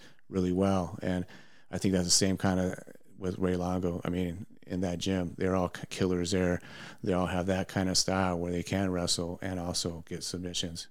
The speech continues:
get the rear nakeds, everybody there, you know? So, I mean, yeah, so I don't know. That's, that's gonna be interesting to see how that plays out, the bantamweight division, and we gotta wait and see what happens, obviously, August nineteenth, you know, with Aljo and O'Malley. So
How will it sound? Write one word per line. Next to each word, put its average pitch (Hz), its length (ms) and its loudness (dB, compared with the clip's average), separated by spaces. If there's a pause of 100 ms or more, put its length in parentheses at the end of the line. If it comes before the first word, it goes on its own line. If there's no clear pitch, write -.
(100)
get 95 120 -12
the 95 60 -14
rear 90 180 -2
nakeds, 90 520 2
everybody 95 420 4
there, 85 320 -10
you 78 120 -6
know? 87 180 0
So, 92 220 2
I 87 60 0
mean, 85 220 -4 (880)
yeah, 95 260 6
so 104 220 6
I 110 140 8
don't 127 120 10
know. 113 180 10
That's, 110 260 6
that's 110 320 2
gonna 123 220 6
be 117 120 10
interesting 110 360 6
to 107 80 6
see 101 280 6 (360)
how 98 180 4
that 101 240 2
plays 104 260 4
out, 101 280 4
the 92 80 0
bantamweight 104 360 4
division, 95 480 2 (240)
and 98 120 0
we 107 80 6
gotta 98 200 6
wait 98 200 2
and 95 100 -2
see 101 240 6
what 98 160 8
happens, 98 420 4 (280)
obviously, 101 400 4
August 92 280 2
nineteenth, 98 640 2 (680)
you 107 100 -4
know, 95 80 2
with 90 140 4
Aljo 95 440 4
and 92 100 2
O'Malley. 95 540 2
So 90 400 0